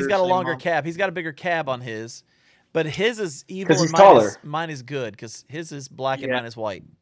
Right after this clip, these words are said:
Speaker 1: Yeah, mine has vehicle problems and his doesn't.
Speaker 2: We're, we're the yin and the yang
Speaker 3: Oh.
Speaker 2: here, so.
Speaker 1: Yeah. I was gonna tell you, my wedding band, um, I have it on right now, as you can see.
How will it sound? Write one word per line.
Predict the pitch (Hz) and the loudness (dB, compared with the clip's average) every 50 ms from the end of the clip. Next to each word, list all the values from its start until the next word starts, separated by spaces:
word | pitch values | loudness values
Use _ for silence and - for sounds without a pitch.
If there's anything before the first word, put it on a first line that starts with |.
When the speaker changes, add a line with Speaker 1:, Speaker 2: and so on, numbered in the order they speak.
| _ _ _ _ _ | _ _ _ _ _
Speaker 1:
Yeah, | 131 131 127 120 | -6 -4 -2 -2
mine | 120 127 135 139 139 | -2 -2 -2 -2 -2
has | 143 139 127 113 | -2 -4 -6 -6
vehicle | 117 131 131 127 127 107 | -6 -6 -6 -6 -8 -8
problems | - 120 113 113 110 107 98 | -6 -6 -6 -4 -6 -10 -12
and | 107 104 | -12 -10
his | 113 113 107 95 | -10 -10 -10 -10
doesn't. | 113 110 107 | -10 -8 -6
Speaker 2:
We're, | 165 175 - | -6 -6 -6
we're | - 180 190 185 | -4 -4 -4 -4
the | 160 180 | -4 -6
yin | 170 180 180 180 | -6 -6 -6 -6
and | 180 165 | -6 -10
the | 156 | -8
yang | 151 151 123 117 110 101 101 | -4 0 2 2 2 2 0
Speaker 3:
Oh. | |
Speaker 2:
here, | 101 123 120 117 120 - | -4 -8 -10 -12 -14 -16
so. | _ - - 143 123 117 117 127 - _ _ _ | _ -16 -10 -8 -8 -8 -8 -10 -16 _ _ _
Speaker 1:
Yeah. | 127 127 123 - - - - 135 - - - - - | -8 -8 -6 -8 -8 -4 -2 -2 -2 -2 -10 -10 -2
I | - 143 | 2 2
was | 170 160 | 2 2
gonna | 175 190 180 | 2 -2 -2
tell | 185 190 185 185 | 2 4 4 4
you, | 185 180 156 | 4 4 2
my | 151 151 147 156 | 0 2 2 2
wedding | 151 156 160 165 160 160 147 131 120 | 2 2 2 2 2 0 -4 -4 -4
band, | 123 123 123 120 117 113 113 110 - - _ _ _ _ _ _ _ _ _ - | -4 -4 -4 -4 -6 -6 -8 -12 -14 -20 _ _ _ _ _ _ _ _ _ -4
um, | 123 120 123 120 117 117 113 110 107 107 107 _ _ _ _ _ _ _ _ _ _ _ _ _ _ _ _ _ _ _ _ _ _ _ | -2 0 0 0 0 -2 -4 -6 -10 -14 -18 _ _ _ _ _ _ _ _ _ _ _ _ _ _ _ _ _ _ _ _ _ _ _
I | 110 | -14
have | 110 117 117 | -12 -10 -6
it | 123 | -6
on | 127 127 127 | -6 -6 -6
right | 131 131 135 | -6 -8 -8
now, | 131 131 127 120 110 | -8 -8 -6 -6 -8
as | 104 - | -8 -12
you | 120 107 | -14 -16
can | 120 110 | -16 -16
see. | - 135 135 127 113 101 101 | -12 -10 -10 -10 -10 -12 -18